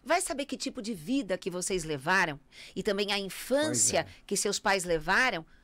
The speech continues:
Speaker 1: quando eram crianças, né? Então, você está com muita ansiedade, com muita raiva, querendo tirar essa proteção. Eu vou dizer o que tá faltando. Vai buscar em terapia o que eu vou falar agora. Gratidão.
Speaker 2: Uau.
Speaker 1: Quando,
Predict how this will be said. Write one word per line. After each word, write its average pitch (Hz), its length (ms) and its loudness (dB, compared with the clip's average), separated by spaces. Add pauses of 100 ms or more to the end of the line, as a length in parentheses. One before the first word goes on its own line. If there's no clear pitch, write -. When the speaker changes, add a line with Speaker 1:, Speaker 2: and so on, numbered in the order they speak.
(280)
Speaker 1:
quando 196 160 0
eram 185 160 2
crianças, - 720 -4
né? 247 280 0 (240)
Então, 214 360 -4 (240)
você 202 240 -4
está 190 240 -2
com 156 200 -8
muita 233 280 -8
ansiedade, 226 720 -2 (220)
com 160 140 -4
muita 233 320 -4
raiva, 208 600 -2 (380)
querendo 214 360 0
tirar 269 420 0
essa 196 280 -6
proteção. 151 480 -4 (480)
Eu 233 120 2
vou 277 80 4
dizer 254 180 2
o 240 60 0
que - 60 -16
tá 226 120 2
faltando. 151 560 0 (1040)
Vai 151 320 0
buscar 185 360 -2
em 180 60 0
terapia 196 540 -2
o - 20 -16
que - 80 -6
eu 202 60 0
vou 214 80 -6
falar 202 240 -2
agora. 156 420 -4 (960)
Gratidão. 185 800 -2 (580)
Speaker 2:
Uau. 104 200 6
Speaker 1:
Quando, 87 160 -2